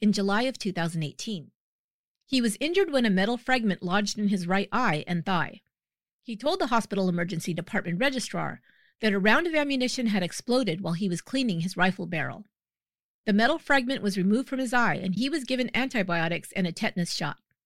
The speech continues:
An X-ray showed a small metal fragment was lodged in his thigh, but doctors decided it didn't warrant surgery,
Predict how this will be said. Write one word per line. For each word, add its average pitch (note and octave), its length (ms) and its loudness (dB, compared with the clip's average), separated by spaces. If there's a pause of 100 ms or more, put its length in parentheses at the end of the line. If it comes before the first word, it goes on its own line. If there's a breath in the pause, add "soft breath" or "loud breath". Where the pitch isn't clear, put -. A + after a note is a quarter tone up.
(640)
An A3 120 0
X-ray E4 380 2
showed A#3+ 320 0
a F#3+ 60 -2
small G3+ 340 0
metal B3+ 240 0
fragment A#3 480 0
was F3 160 -6
lodged G3 420 0
in A#3 120 -2
his G#3 180 -2
thigh, - 380 -2 (480)
but A3 140 0
doctors F4 320 2
decided G#3+ 500 2
it G3+ 140 2
didn't C4 280 -4
warrant F#3 280 0
surgery, G3+ 600 -4